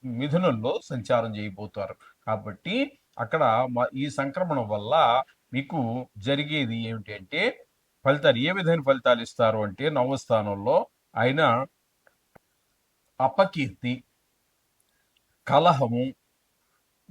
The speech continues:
వృధాగా ధన వ్యయము, ధన నష్టము. ధన వ్యయానికి ధన నష్టము రెండు పదాలు పక్క పక్కనే పెట్టారు. దీని అర్థం ఏంటి?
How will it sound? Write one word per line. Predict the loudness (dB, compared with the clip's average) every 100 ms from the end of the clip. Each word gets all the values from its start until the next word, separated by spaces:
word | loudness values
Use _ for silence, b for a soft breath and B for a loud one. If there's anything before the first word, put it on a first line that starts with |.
| -4
వృధాగా | -4 2 8 10 10 8 6 6
ధన | 2 2
వ్యయము, | 2 -2 -2 -8 -14 _ _ _ _ _ _ _ _ _ _ _ -4
ధన | 4 4 4
నష్టము. | 0 -2 -8 -10 -10 -18 _ _ _ _ -6 0
ధన | 0 0 -2
వ్యయానికి | -2 2 4 2 -2 -10 -14 -4
ధన | -2 0
నష్టము | -2 -4 -8 -8 -8 -6
రెండు | -6 -4 -2
పదాలు | 2 2 0
పక్క | -6 -6 -8
పక్కనే | -6 -8 -6
పెట్టారు. | -8 -8 -10 -10 _ _ _ -8
దీని | -4 0 0
అర్థం | 0 -4 -2
ఏంటి? | -4 -4 -2